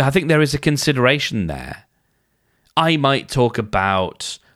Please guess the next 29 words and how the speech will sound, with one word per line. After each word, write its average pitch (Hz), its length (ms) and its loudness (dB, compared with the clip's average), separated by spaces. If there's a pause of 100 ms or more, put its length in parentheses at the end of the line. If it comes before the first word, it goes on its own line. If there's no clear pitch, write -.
(120)
the 110 120 -2
reason 123 300 0
I'm 101 180 0
hoarse. 87 380 -6
That, 95 300 -8
as 117 320 -4
it 85 80 -6
happens, 98 320 -6
the 104 40 -2
reason 90 160 -2
I'm 82 80 -8
hoarse 90 200 -6
is 85 80 -10
quite 90 200 -2
wholesome. 85 440 -6 (300)
Uh, 104 280 2
I 104 120 -2
was 95 140 -6
just 104 160 -6
doing 101 160 2
a 90 60 -2
lot 95 160 0
of, - 180 -12
uh, 98 240 -2
singing, 95 500 -4
um, 87 360 -4 (340)
at - 160 -2
a, 95 240 0
uh, 90 240 0